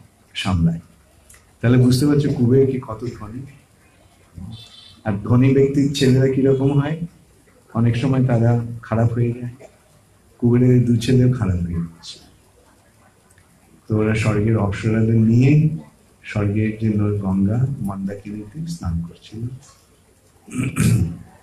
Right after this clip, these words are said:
উন্মত্ত অবস্থায়, অনেক নেশা করেছে, মদ খেয়েছে। মদ মানে কি? সোমরস পান করেছে, করে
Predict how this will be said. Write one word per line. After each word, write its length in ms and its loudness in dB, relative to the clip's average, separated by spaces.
উন্মত্ত 400 0
অবস্থায়, 480 -4
অনেক 300 -6
নেশা 440 -2
করেছে, 380 -6
মদ 260 -2
খেয়েছে। 440 -10
মদ 200 4
মানে 220 2
কি? 260 -4
সোমরস 540 0
পান 220 -6
করেছে, 480 -12
করে 360 0